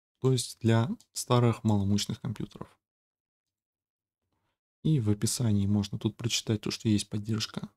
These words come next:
драйверов под видеокарты. И усовершенствована там система там каких-то проверок.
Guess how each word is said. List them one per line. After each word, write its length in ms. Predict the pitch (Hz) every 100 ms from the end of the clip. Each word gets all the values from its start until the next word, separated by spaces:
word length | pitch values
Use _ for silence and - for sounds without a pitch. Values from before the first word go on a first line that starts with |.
| _
драйверов 560 | 113 113 113 113 104 -
под 160 | - 110
видеокарты. 840 | 104 104 104 147 151 151 - 151 - _ _ _ _ _ _ _ _ _ _ _ _ _
И 600 | 131 123 131 110 101 98 95 92 _ _ _ _ _
усовершенствована 720 | - 113 104 120 107 - 123 -
там 160 | - -
система 480 | - 107 - 107
там 100 | 107
каких-то 400 | - 123 - - -
проверок. 680 | - 107 127 160 151 -